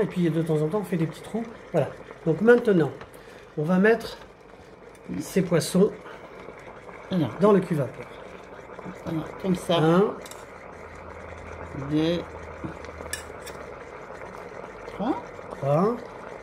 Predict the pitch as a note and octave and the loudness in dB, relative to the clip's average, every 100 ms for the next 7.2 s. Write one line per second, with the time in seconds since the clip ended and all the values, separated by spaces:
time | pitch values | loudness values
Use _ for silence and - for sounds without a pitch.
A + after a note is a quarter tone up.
0 | - - - - - - - - - - | -12 -12 -14 -14 -14 -14 -14 -14 -14 -14
1 | - - - - C#3 C#3+ F#3 G3 - - | -12 -12 -10 -4 2 4 2 0 -8 -14
2 | - - - - - - - - C3+ C#3+ | -14 -14 -14 -14 -14 -14 -10 -8 -2 0
3 | C#3 - E3 D#3 C3 C#3 - B2+ B2+ D#3 | 0 4 6 6 4 -2 -2 -2 -2 -2
4 | D3 - A2+ E3+ F3+ G3+ D3 C3 B2+ - | -6 -8 -4 2 2 2 -2 -2 -4 -6
5 | - - - - F#3+ G3 F3 E3 D#3 F#3 | -14 -16 -6 2 4 6 6 6 4 2
6 | F3 D#3 D3 D3 - A2+ G#2+ C#3+ B2+ D#3 | 4 2 2 -4 -6 -6 0 0 0 2
7 | E3+ | 4